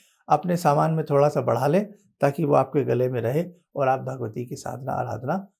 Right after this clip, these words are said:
कर रहे हों। लाल रंग और पीला रंग भगवती को प्रिय है, इसलिए पूजा में, भक्ति में, देवी पूजन में लाल रंग के पुष्प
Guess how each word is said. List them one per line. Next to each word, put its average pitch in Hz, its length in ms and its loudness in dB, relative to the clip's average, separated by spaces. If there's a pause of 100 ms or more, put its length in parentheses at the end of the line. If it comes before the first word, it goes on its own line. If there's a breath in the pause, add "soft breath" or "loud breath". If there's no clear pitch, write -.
(140)
कर 143 120 2
रहे 107 180 -8
हों। - 80 -14 (380)
लाल 151 340 4
रंग 156 300 0
और 156 160 -4 (100)
पीला 156 200 4
रंग 123 200 -4 (360)
भगवती 143 460 -4
को 165 80 -10
प्रिय 139 280 -4
है, - 220 -12 (460)
इसलिए 151 440 2 (500 loud breath)
पूजा 160 280 6
में, 147 200 0
भक्ति 147 380 -2
में, 151 240 -2 (300 soft breath)
देवी 185 300 4
पूजन 139 300 -2
में 156 160 -2
लाल 143 280 2
रंग 135 180 -4
के 139 120 -8
पुष्प 160 360 -4